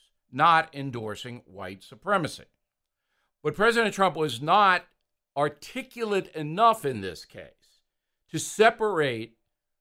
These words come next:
the white supremacist movement from the statue situation. Thus, he got into trouble. Last week, Donald Trump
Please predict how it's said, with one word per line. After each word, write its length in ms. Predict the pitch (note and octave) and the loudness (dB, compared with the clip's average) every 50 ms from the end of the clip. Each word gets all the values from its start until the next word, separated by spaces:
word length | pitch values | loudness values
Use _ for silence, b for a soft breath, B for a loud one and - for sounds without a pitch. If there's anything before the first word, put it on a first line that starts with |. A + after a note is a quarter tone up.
| _ _ | _ _
the 60 | C3 | -4
white 260 | C3+ D3 E3 E3+ E3 D#3+ | 2 4 4 4 4 0
supremacist 880 | - - - - - G#3 B3+ C4+ B3+ A#3+ - - - A#2+ F#2 E2 - - | -4 -10 -12 -6 -2 0 0 0 0 -2 -6 -8 -10 -14 -16 -16 -20 -20
movement 400 | F2 D#2+ D#2 C#2+ D#2+ E2+ A2 - _ _ _ _ _ _ _ _ _ _ _ _ | -20 -20 -20 -20 -20 -20 -20 -20 _ _ _ _ _ _ _ _ _ _ _ _
from 280 | _ D3+ D#3+ D#3+ D#3+ D#3+ | _ 4 4 4 4 2
the 80 | E3+ E3+ | 0 -4
statue 800 | - - - - G#3 G#3 A3 A3 G#3+ - - - C3 G#2+ F#2 E2+ | -4 -8 -8 -2 0 0 2 0 -2 -6 -12 -14 -14 -14 -14 -16
situation. 840 | - - A2+ F#2 - - G2+ F2+ D#2+ F#2 F#2 E2+ D2+ - _ _ _ _ _ _ _ _ _ _ _ - | -18 -20 -20 -20 -20 -20 -20 -18 -16 -16 -16 -16 -18 -20 _ _ _ _ _ _ _ _ _ _ _ -2
Thus, 260 | B2 B2 A2+ - - | -2 -2 -2 -2 -6
he 100 | C3 C3 | -10 -10
got 260 | A2+ G#2 F#2 F2 E2+ | -8 -8 -8 -8 -10
into 200 | F#2 F#2 - A2 | -12 -14 -18 -20
trouble. 460 | - _ - E3+ E3+ D3 G2+ - - _ _ _ _ _ _ _ _ _ _ _ _ _ _ _ _ _ _ _ _ _ _ _ _ _ _ | -20 _ -2 -2 -2 -2 -4 -8 -16 _ _ _ _ _ _ _ _ _ _ _ _ _ _ _ _ _ _ _ _ _ _ _ _ _ _
Last 360 | C#3 D#3 F#3 A3+ B3+ - - | 0 2 4 4 4 2 0
week, 400 | E3 E3 D#3 D3+ E3+ - - _ _ A#2+ | -2 -2 -2 -4 -6 -8 -12 _ _ _
Donald 360 | A#2+ C3+ C#3 C#3+ D#3 D#3+ D3 | -2 0 0 2 0 0 -4
Trump 420 | - - C#3 C3+ C3+ C3+ C3+ - | -4 -4 -4 -2 -2 -4 -6 -10